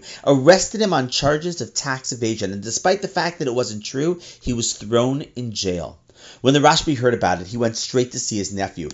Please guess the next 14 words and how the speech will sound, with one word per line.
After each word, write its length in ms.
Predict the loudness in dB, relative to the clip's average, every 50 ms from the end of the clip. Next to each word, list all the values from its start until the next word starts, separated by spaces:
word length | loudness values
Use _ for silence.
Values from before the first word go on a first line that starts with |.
| -12 -8 -4
immediately 640 | -2 -2 0 0 0 0 2 2 2 2 2 0 -4
to 100 | -6 -6
the 80 | -8 -8
jail. 340 | -6 -4 -2 -2 -2 -2 0
And 80 | 0
when 120 | 2 2 2
he 60 | 0
heard 300 | 0 0 0 0 2 2
the 80 | 0
whole 320 | -2 -2 0 2 4 4 4
story 260 | 4 2 4 4 4
of 80 | 4 2
what 120 | 0 -2
happened, 520 | -2 -4 -2 -2 -2 0 0 -2 -2 -4